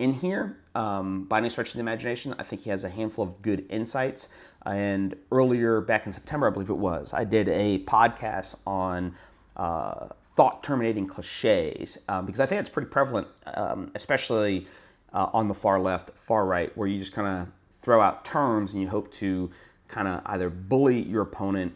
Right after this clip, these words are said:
or at least signal to your own crowd, um, that you're on the in, and you kind of end all conversation at that point. Um, and so the left's sort of, you know,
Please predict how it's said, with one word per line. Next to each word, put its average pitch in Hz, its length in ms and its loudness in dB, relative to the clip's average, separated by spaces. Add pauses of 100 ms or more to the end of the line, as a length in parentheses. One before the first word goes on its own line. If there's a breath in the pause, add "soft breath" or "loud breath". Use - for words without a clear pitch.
(120)
or 135 300 10
at 101 80 2
least 107 240 0
signal 104 320 0
to - 140 -8
your 95 200 0
own 90 120 -2
crowd, 90 560 0 (340 loud breath)
um, 82 540 -2
that 90 180 -2
you're 107 180 2
on 92 80 0
the 85 160 -6
in, 90 380 -2
and 95 240 -4
you 87 60 -6
kind 98 200 -4
of 90 160 -4
end 98 240 0
all 87 460 2 (100)
conversation 87 600 -8
at 78 120 -14
that 67 180 -8
point. 78 300 -10 (340 loud breath)
Um, 85 300 -4
and 95 100 -6
so 101 120 -4
the 98 100 0
left's - 580 2
sort 104 280 0
of, 92 360 -2 (220)
you 85 80 -8
know, 82 140 -8